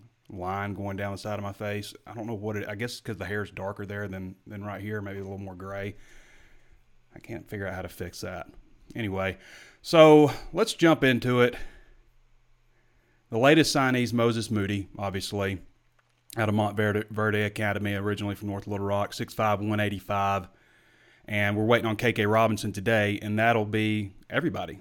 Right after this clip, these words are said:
They've got Jalen Williams, Devontae Davis, Vance Jackson, Jalen Tate,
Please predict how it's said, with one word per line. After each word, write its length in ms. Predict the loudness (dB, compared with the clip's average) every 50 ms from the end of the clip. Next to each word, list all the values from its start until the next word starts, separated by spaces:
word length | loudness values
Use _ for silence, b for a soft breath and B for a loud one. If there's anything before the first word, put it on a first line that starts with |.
| -14
They've 160 | -12 -12 -8 -2
got 280 | -2 0 0 0 -2
Jalen 300 | -2 -2 0 0 0 0
Williams, 340 | 2 4 4 4 2 0 -2
Devontae 500 | -6 -6 -4 -4 -4 -4 -4 -6 -6 -4
Davis, 600 | -2 -2 0 0 0 0 2 0 0 0 -4 -8
Vance 260 | -8 -8 -8 -8 -8
Jackson, 420 | -6 -2 0 0 0 -2 -4 -8 -6
Jalen 360 | -4 -4 -4 -4 -6 -8 -6
Tate, 440 | -4 -2 0 0 0 -2 -4 -8